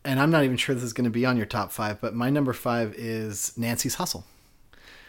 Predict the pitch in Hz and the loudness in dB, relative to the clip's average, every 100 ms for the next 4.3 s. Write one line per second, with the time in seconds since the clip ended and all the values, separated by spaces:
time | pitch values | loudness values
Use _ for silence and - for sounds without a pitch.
0 | - - - 143 139 127 127 - 131 127 | -20 -4 4 8 10 8 6 4 2 2
1 | 139 147 170 196 - 165 160 - 170 156 | 4 4 4 4 2 4 2 4 4 6
2 | 143 - 127 123 120 - 139 131 120 104 | 4 2 0 2 2 0 2 0 0 2
3 | 123 - 143 123 117 123 120 135 117 117 | 2 2 4 4 2 -2 -2 0 2 2
4 | 117 120 120 | 0 -2 -4